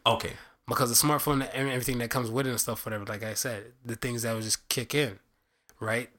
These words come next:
Speaker 2: I think the, I think the execs, I don't wanna paraphrase and quote for them, but they said that we're, us as people right now, because of the rise of smartphones, we've removed the people aspect of everything.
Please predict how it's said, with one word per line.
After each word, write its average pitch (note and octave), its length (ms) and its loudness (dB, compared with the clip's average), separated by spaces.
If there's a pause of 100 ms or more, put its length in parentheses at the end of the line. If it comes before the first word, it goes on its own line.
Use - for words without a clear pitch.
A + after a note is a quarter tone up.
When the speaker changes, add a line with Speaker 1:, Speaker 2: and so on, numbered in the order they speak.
(100)
Speaker 2:
I B2 120 -2
think B2 240 -2
the, A#2 440 0 (680)
I A#2+ 80 0
think C#3 180 -2
the C3 80 0
execs, A#2+ 500 2
I A#2 60 2
don't B2+ 160 2
wanna B2 140 0
paraphrase C3 500 0
and A2 100 -4
quote D3 220 0
for C3 120 -6
them, A2 200 -4
but G2+ 100 -6
they G#2 120 -6
said A#2 240 2
that G#2+ 220 -4 (580)
we're, B2+ 500 2 (960)
us E3 200 8
as D3 100 4
people E3 260 4
right C#3+ 160 6
now, B2+ 220 4
because D3 280 4
of C#3+ 60 4
the C3+ 140 4
rise C3 260 6
of A#2+ 80 4
smartphones, C3+ 680 4 (100)
we've C#3 240 4
removed C#3+ 840 4 (1400)
the D3 80 6
people G3+ 340 6 (100)
aspect C#3 640 6
of B2+ 140 2
everything. A#2 560 0